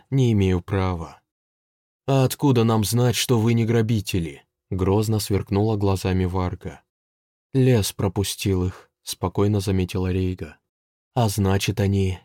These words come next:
не замышляют зла». «Вот-вот, она верно говорит»,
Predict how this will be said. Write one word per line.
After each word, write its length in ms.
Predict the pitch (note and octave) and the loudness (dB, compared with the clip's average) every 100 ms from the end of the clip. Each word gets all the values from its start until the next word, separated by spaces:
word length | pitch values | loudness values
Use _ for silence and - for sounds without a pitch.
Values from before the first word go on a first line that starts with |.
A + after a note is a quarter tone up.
| - | -2
не 140 | A#2+ | 0
замышляют 720 | G2+ G2+ F#2+ - G2 G#2 F2 | 0 0 0 0 0 0 -2
зла». 400 | - F2+ E2+ D2+ _ _ _ _ _ _ _ _ _ - | -4 -6 -6 -10 _ _ _ _ _ _ _ _ _ -4
«Вот-вот, 920 | F2+ G#2+ A#2 G2 G2+ G2+ D#2+ - - | 2 2 2 2 2 2 -2 -8 -12
она 320 | - G#2 C3+ B2+ | -2 0 2 4
верно 380 | B2+ B2 G2+ | 4 2 2
говорит», 640 | F#2 F#2 F#2 F#2 D2+ - | 0 0 0 -2 -6 -14